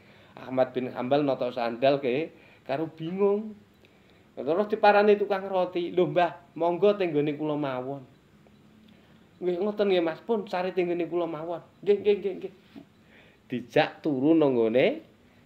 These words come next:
tukang ro-, tukang roti. Pun nginep nang kono. Sampai subuh. Terus barang subuh Ahmad bin Hambal tangi melok jamaah ning masjid maneh.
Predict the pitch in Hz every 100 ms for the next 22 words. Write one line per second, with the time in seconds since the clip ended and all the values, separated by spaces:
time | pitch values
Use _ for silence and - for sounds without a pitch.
0 | _ _ - 110 131 151 143 143 294 -
1 | - - - 113 - 147 113 117 98 85
2 | - 104 - - 262 240 262 165 131 -
3 | 117 113 101 90 98 90 - _ _ _
4 | _ _ _ _ _ 104 107 113 - -
5 | 113 - 165 160 135 - _ _ _ _
6 | _ _ _ _ - _ _ - 139 262
7 | 277 - 185 196 180 220 220 240 208 208
8 | 202 202 196 196 202 208 202 180 190 202
9 | 175 151 120 117 117 104 107 107 104 104
10 | 95 95 110 170